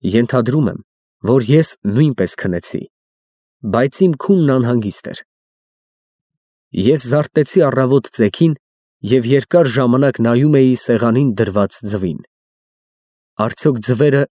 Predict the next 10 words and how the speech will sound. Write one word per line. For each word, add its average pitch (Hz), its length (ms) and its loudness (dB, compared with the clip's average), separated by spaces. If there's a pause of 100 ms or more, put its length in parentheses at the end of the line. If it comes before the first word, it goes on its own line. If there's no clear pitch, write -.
(160)
ինչու 147 360 0
պիտի 104 300 -2
լինեին։ 90 500 -4 (840)
Ինչու 131 340 2
են 123 120 2
ձվերից 104 560 0
ծնվում 101 400 -2
հավեր, 92 420 -4 (580)
որոնք 113 400 0
նորից 123 480 0